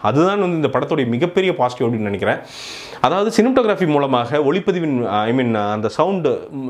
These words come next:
சவுண்ட்ஸ் மூலமாக, டயலாக்ஸ் மூலமாக உங்களை வந்து அந்த தேனிக்கு பக்கத்துல இருக்கிற அந்த மலை பிரதேசத்துக்கு அப்படியே வந்து ஃபிலிம் மேக்கர் வந்து கடத்திடுறாரு. ஆ, அது எப்படி பண்ணாரு அப்படின்னு தெரியல. உண்மையா ஒரு வாழ்க்கையை வாழ்ந்த மாதிரி ஒரு ஃபீலிங். ஃபர்ஸ்ட் ஹாஃப் முடியிறப்பெல்லாம் வந்து பாத்தீங்கன்னா, நாம அங்க போய் இருக்கிற மாதிரி ஒரு ஃபீலிங். அதை வந்து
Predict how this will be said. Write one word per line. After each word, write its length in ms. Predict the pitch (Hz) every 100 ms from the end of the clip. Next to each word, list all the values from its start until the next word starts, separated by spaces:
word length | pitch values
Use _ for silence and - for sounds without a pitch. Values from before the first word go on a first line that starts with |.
| -
சவுண்ட்ஸ் 240 | 160 180
மூலமாக, 420 | 131 113 104 98 113
டயலாக்ஸ் 400 | 123 185 170 -
மூலமாக 640 | 117 110 120 156 110 - - -
உங்களை 300 | 135 185 190
வந்து 140 | 202 247
அந்த 300 | 175 165 190
தேனிக்கு 380 | 247 196 175
பக்கத்துல 240 | 180 233 196
இருக்கிற 260 | 170 185
அந்த 120 | 165 135
மலை 260 | 139 202
பிரதேசத்துக்கு 480 | - 165 160 - 190
அப்படியே 500 | 175 113 - 247 269
வந்து 520 | 220 185 208 180 120 120
ஃபிலிம் 180 | 170
மேக்கர் 220 | 180 147 135
வந்து 220 | 135 143 -
கடத்திடுறாரு. 720 | 156 160 139 107 98 170 - - - - - - -
ஆ, 380 | 104 110 110 113
அது 180 | 131 131
எப்படி 300 | 127 240 202
பண்ணாரு 200 | 190 190
அப்படின்னு 380 | 160 160 143 120
தெரியல. 120 | 160
உண்மையா 380 | 175 180 202 226
ஒரு 200 | 180 123
வாழ்க்கையை 540 | 123 208 226 226 202
வாழ்ந்த 300 | 147 175 170
மாதிரி 220 | 156 175
ஒரு 120 | 131 107
ஃபீலிங். 360 | 170 127 98 -
ஃபர்ஸ்ட் 200 | 120 -
ஹாஃப் 120 | 156 139
முடியிறப்பெல்லாம் 480 | 123 120 135 156 151
வந்து 160 | 135
பாத்தீங்கன்னா, 280 | 117 120 170
நாம 320 | 127 139 180
அங்க 140 | 156 131
போய் 200 | 170 160
இருக்கிற 280 | 139 165 143
மாதிரி 200 | 151 120
ஒரு 40 |
ஃபீலிங். 200 | 131 151
அதை 180 | 185 123
வந்து 340 | 127 170 208